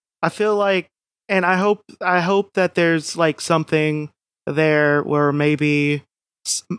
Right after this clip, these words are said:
what, what if, like, what if they have a, a thing where, where, like, a trans woman,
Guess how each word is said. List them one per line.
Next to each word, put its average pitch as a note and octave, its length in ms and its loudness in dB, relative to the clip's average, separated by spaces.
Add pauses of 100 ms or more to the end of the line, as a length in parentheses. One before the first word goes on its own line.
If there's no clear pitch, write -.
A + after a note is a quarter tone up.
what, E3 240 0
what F3 200 2
if, A3+ 240 -2
like, E3+ 340 0
what D#3+ 200 0
if F#3 120 0
they G3 140 2
have F#3 200 2
a, F3 240 0
a D#3+ 140 2
thing D#3+ 360 0
where, D3 340 2 (400)
where, D#3 140 2
like, D3+ 200 2
a D3 60 2
trans D3+ 540 0 (160)
woman, D3 720 0